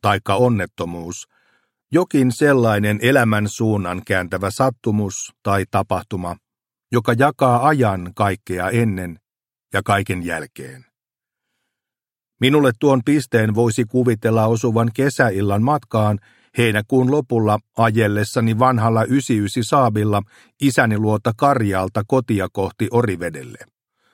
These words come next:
Tarkkaan ottaen tuo kohtalokkaan merkillinen matkani alkoi kahdeskymmenesseitsemäs heinäkuuta puoli kahdeksalta illalla vuonna kaksituhatta yksi, ja se jatkuu yhä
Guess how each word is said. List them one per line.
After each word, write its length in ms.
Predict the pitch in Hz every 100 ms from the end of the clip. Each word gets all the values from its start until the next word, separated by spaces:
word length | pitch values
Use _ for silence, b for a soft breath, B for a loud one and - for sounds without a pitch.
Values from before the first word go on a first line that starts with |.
| _ _ _ _ _ _ _ _
Tarkkaan 500 | 170 185 - 143 139
ottaen 480 | 139 - 131 131 123
tuo 220 | 143 131
kohtalokkaan 800 | 165 156 123 110 104 - 107 110
merkillinen 680 | 123 120 107 104 104 113
matkani 440 | 117 123 - 101 101
alkoi 360 | 107 110 107 101
kahdeskymmenesseitsemäs 1120 | 123 117 107 113 107 110 - 135 117 101 101
heinäkuuta 680 | 123 107 92 - 92 87 90 b b b b -
puoli 260 | 165 139 110
kahdeksalta 720 | 156 165 127 104 113 104 101 101
illalla 520 | 135 120 82 82 85
vuonna 260 | 95 98 98
kaksituhatta 640 | 113 110 104 95 92 -
yksi, 420 | 95 95 - - 85 _ _ _ _ _ _
ja 100 | 123
se 120 | 117 127
jatkuu 580 | 151 156 - 120 113
yhä 300 | 120 110 98